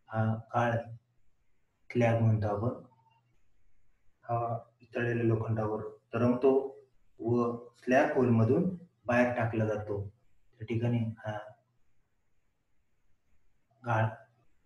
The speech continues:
स्लॅग होलमधून बाहेर टाकला जातो. वितळलेले लोखंड स्वतंत्र छिद्रातून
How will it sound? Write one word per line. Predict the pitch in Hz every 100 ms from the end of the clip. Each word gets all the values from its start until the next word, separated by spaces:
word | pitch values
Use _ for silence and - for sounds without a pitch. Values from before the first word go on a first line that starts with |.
| _ _ _ _ _ _ _ _
स्लॅग | 113 113 110
होलमधून | 113 107 110 120 110 - - _ _ _ _ _ _ _ _ _ -
बाहेर | 113 113 110
टाकला | 113 110 113 107
जातो. | 107 117 117 - - _ _ _ _ _ _ - - _ _ _ _ _ _ _ _ - - _ _ - _ -
वितळलेले | 113 135 147 147 127
लोखंड | 117 117 113 110
स्वतंत्र | - - - 123 151 156 160 156
छिद्रातून | 120 117 110 131 175